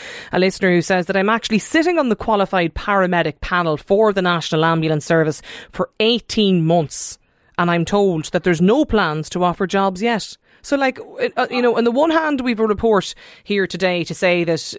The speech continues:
there's, um, you know, uh, delivery times are, are gonna be affected by a staffing crisis. And on the other hand, we, we've a, somebody is getting in touch to say, "I'm a qualified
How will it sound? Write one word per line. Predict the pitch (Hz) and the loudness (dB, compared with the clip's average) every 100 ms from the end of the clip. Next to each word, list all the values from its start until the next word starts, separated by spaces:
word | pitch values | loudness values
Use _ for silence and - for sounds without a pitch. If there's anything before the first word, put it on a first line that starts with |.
| - | -12
there's, | 180 180 170 175 | -2 -2 0 0
um, | 165 160 156 151 147 | 0 0 -4 -8 -10
you | 170 | -8
know, | 175 156 | -6 -6
uh, | - - - | -8 -12 -10
delivery | 170 190 202 196 180 | -2 0 0 0 -2
times | 180 175 170 160 | -2 0 -2 -4
are, | 165 160 | -2 -2
are | 165 160 | -2 -4
gonna | 175 165 | -4 -4
be | 160 | -4
affected | 156 170 165 165 156 | -2 -4 -4 -8 -4
by | 156 | -4
a | 147 | -4
staffing | - 170 160 160 | -4 -4 -2 -6
crisis. | - 165 147 165 165 | -4 -4 -4 -10 -6
And | 190 | -4
on | 190 | 0
the | 196 | 0
other | 240 240 | 0 0
hand, | 214 196 | -2 -2
we, | 185 143 | -6 -4
we've | 185 | -2
a, | 175 - - - | -2 -6 -10 -20
somebody | - 214 190 175 | -2 0 2 0
is | 151 | 0
getting | 190 - | -4 -2
in | 170 | -2
touch | 175 - | -2 -2
to | 180 | -6
say, | - 175 | -2 0
"I'm | 165 170 165 | 0 -2 -4
a | - | -2
qualified | 277 302 285 208 170 | 0 2 2 0 -2